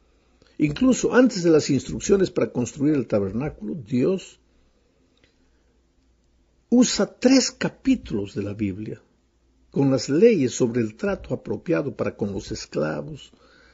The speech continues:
leyes que contrastaban con el trato que muchos de los israelitas habían experimentado en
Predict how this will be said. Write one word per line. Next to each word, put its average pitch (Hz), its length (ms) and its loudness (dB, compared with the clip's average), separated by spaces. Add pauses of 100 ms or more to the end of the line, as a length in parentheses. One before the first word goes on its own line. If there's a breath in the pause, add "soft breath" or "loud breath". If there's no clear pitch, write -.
(240 soft breath)
leyes 160 400 6
que 156 140 -2
contrastaban 127 960 -2
con 110 240 -2
el 104 160 -6
trato - 520 -6 (360)
que - 100 0
muchos 196 540 0
de 143 120 6
los 120 280 -4
israelitas 113 640 -2
habían 143 320 2
experimentado 113 720 -2
en 185 80 -2